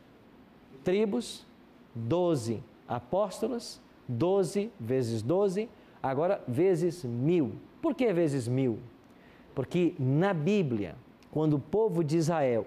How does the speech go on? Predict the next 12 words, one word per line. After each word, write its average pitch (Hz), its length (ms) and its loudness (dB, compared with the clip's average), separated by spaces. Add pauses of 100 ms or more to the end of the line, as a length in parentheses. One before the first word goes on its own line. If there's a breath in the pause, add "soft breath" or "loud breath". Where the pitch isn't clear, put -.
ia 190 280 2
para 143 320 -2
a 127 40 0
guerra, 123 640 -2 (380 loud breath)
eles 135 440 2
iam 214 360 2 (200)
em 156 260 0 (100)
milhares. 120 1040 -2 (400 loud breath)
E 135 160 2
esta 214 300 0
expressão, 165 760 -2 (500 loud breath)
milhares, 156 1080 0